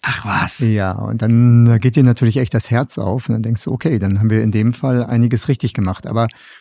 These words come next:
Speaker 2: ja, das ist immer wieder eine Herausforderung, aber ich find auch, ehrlich gesagt, eine absolute Chance, äh, praktisch das Heft auf den Punkt zu bringen und wirklich auch am Kiosk ein bisschen rauszustechen aus dem Einerlei.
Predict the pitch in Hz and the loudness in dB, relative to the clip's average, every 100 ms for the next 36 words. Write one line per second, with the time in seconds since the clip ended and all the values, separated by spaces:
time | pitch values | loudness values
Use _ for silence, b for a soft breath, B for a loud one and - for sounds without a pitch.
0 | B B B - 151 139 127 139 151 160 | B B B 0 0 2 0 0 2 2
1 | 139 139 120 101 113 - - 165 165 160 | 2 4 4 2 0 -4 -4 -2 -2 0
2 | 180 185 117 113 - - 131 - 120 - | 0 0 -2 -4 -4 -2 -2 -2 -4 -6
3 | - 123 131 - 117 120 120 123 - 123 | -8 -4 -4 -4 -2 -2 -2 -4 -6 -8
4 | - 123 131 - - 113 123 123 - - | -4 -4 -4 -6 -4 -2 -2 -4 -10 -12
5 | - 127 120 117 113 113 113 - 113 120 | -8 -6 -4 -2 -2 -4 -6 -10 -10 -8
6 | - - 117 - - 110 107 - 123 - | -8 -6 -6 -6 -8 -6 -6 -2 -4 -2
7 | 135 117 131 127 127 131 127 110 95 131 | -4 -2 0 2 2 2 -2 -4 -4 -4
8 | 139 139 - 131 117 - - 127 139 143 | -2 -4 -6 -6 -6 -6 -4 2 2 2
9 | - - b b b b b - 117 113 | -2 -14 b b b b b 0 0 2
10 | 127 - 139 113 113 117 - 110 - 110 | -2 0 0 0 -2 -6 -6 -8 -6 -4
11 | 117 104 95 - 110 104 101 113 117 110 | -2 -2 -4 -4 -2 0 -2 0 0 0
12 | 92 95 | -2 -8